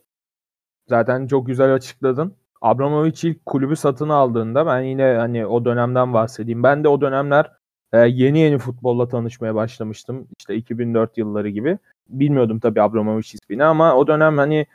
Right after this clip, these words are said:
mesela Chelsea'de Jesper Grønkjær diye bir futbolcu vardı. Danimarkalı, Ajax'tan gelmişti. O anlatıyor o dönem bu satın almanın nasıl kendilerini etkilediklerini. Yani diyor, "İtalya'da küçük bir şehirde kamp yapıyorduk." diyor ve hani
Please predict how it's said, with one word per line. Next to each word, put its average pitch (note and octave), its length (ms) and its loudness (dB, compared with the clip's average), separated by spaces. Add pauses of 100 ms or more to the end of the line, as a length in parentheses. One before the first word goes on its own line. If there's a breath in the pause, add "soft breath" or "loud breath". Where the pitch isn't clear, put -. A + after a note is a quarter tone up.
(420 soft breath)
mesela B2+ 360 4
Chelsea'de C#3+ 420 4
Jesper D3 420 4
Grønkjær B2 800 2
diye D3 140 -4
bir C3 40 -10
futbolcu B2+ 460 -4
vardı. A2 260 -2
Danimarkalı, A#2+ 640 -4
Ajax'tan A2+ 500 -2
gelmişti. G#2+ 640 -8 (400)
O F3 180 6
anlatıyor C#3 500 4
o B2 120 4
dönem B2 320 2 (160)
bu B2+ 200 -2
satın B2 360 -2
almanın B2 500 0
nasıl B2 220 -2
kendilerini A#2 540 -2
etkilediklerini. A2+ 880 -6 (560)
Yani C#3 300 2
diyor, D#3+ 220 4
"İtalya'da D#3 500 2
küçük - 280 -12
bir C#3 40 -6
şehirde C#3 380 -2
kamp D#3+ 320 -2
yapıyorduk." A#2+ 500 -4
diyor D#3 200 0
ve D#3 160 2
hani C#3 320 -2